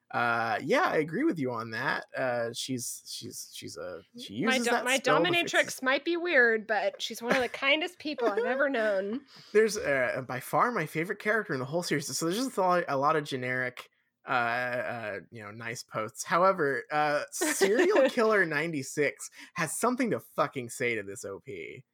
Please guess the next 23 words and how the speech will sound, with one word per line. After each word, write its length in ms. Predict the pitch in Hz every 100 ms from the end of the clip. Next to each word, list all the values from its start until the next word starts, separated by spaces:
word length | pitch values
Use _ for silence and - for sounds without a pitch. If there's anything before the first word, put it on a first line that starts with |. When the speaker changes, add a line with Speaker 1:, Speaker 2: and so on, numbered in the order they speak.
| _
Speaker 2:
Finally. 420 | - 220 247 208 156
Speaker 1:
Um, 360 | 113 110 110 -
I 100 | 139
had 260 | 165 226
to, 60 | -
this 260 | 143 208
has 400 | 262 269 214 156 -
so 400 | - - 160 175
many 240 | 220 202
negative 400 | 165 156 156 131
points, 440 | - 139 139 - -
it 100 | -
was 140 | 107
hidden 320 | - 131 143
and 100 | 139
I 100 | 110
had 260 | 104 120 117
to 100 | 113
reveal 400 | 85 92 113 151
it. 140 | 190 - -
Speaker 2:
Oh, 180 | 220 247
yeah. 460 | 175 202 170 175 208 _ _ _ -
Speaker 1:
Uh, 460 | 120 120 117 117